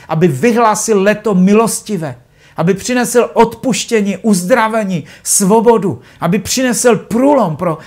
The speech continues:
všechny, kteří jsou zdeptáni a ničeni zlem.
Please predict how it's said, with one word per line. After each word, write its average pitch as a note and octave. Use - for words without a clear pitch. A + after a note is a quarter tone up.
všechny, A3+
kteří G3
jsou G#3
zdeptáni G#3
a D3
ničeni G3+
zlem. D#3+